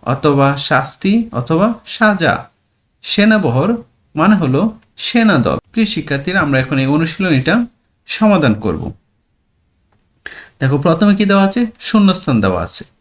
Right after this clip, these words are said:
এখানে বলছে, "শূন্যস্থানে উপযুক্ত শব্দ বসিয়ে বাক্যগুলো সম্পূর্ণ করি।" প্রথমে আছে, শিশুটির কঠিন ড্যাশ করলো। কি করলো? অসুখ করলো। তিতুমির অন্যায়ের বিরুদ্ধে কথা বলতেন।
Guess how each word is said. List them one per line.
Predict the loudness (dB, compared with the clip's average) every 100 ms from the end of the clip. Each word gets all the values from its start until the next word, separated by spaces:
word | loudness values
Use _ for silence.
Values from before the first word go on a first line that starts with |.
| _ _ _ _
এখানে | -4 0
বলছে, | 0 0 -2
"শূন্যস্থানে | -2 2 4 2 2 2
উপযুক্ত | 0 -2 -4 -4 -8
শব্দ | -4 -4 -2 0
বসিয়ে | 0 0 -2
বাক্যগুলো | -2 -4 -2 0 0 -2 -12 -20 _
সম্পূর্ণ | -2 2 2 2 0
করি।" | 0 -6 -8 -8
প্রথমে | -2 2 2
আছে, | 0 -4
শিশুটির | -2 -4 -2 0 0 0
কঠিন | 0 -2 0 0 0 0
ড্যাশ | 0 -2
করলো। | -4 -4 -2 -4
কি | -6
করলো? | -2 2 2 0 -4 _ _
অসুখ | -2 0 0 -4
করলো। | -2 0 0 -4 -10 _ _ _ _ _ _ _ 0
তিতুমির | 2 4 2 2 -2 -12 _ _ -2
অন্যায়ের | 2 4 4 2
বিরুদ্ধে | 2 0 2 0 -2 _
কথা | -4 0 0
বলতেন। | 2 0 -2 -6 -8